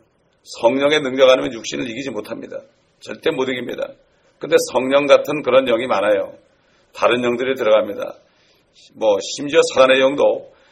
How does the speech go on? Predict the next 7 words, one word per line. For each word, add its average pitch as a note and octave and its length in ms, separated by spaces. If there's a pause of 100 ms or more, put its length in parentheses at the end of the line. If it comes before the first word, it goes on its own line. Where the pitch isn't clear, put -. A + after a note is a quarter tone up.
자기가 A#2+ 300 (160)
성령인 A#2+ 360
것처럼 A#2 600
가장합니다. - 800 (640)
사단의 C3+ 540
그 C3+ 120
역사는 C3 560